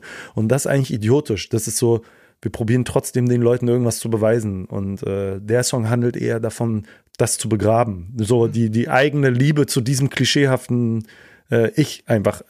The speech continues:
Speaker 1: ad acta zu legen. So, das ist die, die Essenz eigentlich des Songs.
Speaker 2: Ah, krass, ja, ich hab's, äh, halt, ähm,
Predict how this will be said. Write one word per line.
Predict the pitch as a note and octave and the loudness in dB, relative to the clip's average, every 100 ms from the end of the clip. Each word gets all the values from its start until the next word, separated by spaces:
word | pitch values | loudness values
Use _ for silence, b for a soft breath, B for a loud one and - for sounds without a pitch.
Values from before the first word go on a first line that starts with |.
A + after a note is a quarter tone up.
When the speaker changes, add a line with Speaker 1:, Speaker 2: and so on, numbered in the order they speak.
| _ _ _ _ - | _ _ _ _ 0
Speaker 1:
ad | B2 A#2+ | 0 2
acta | A2+ - B2+ | -2 0 -2
zu | A2 | -2
legen. | F2+ F2 E2+ | -4 -6 -8
So, | G#2+ | -4
das | A2 B2 A#2+ | 0 2 0
ist | - - | -2 -2
die, | A2+ A2+ A2+ | 0 2 0
die | A2 A2 | 0 0
Essenz | - A#2 G#2+ | 0 0 0
eigentlich | A2+ F#2+ | -2 -6
des | - - | -6 -6
Songs. | G2+ F2+ - b | -6 -8 -12 b
Speaker 2:
Ah, | - A2+ | -4 -2
krass, | - C3 | 0 2
ja, | A2 | 4
ich | G2+ C3 | 2 2
hab's, | B2 - | -2 -2
äh, | A2+ | 0
halt, | A2 G#2 G#2+ G#2+ - - | 2 2 2 0 -4 -6
ähm, | G#2+ G#2 G#2 G#2 G#2 | -4 -2 -2 -2 -6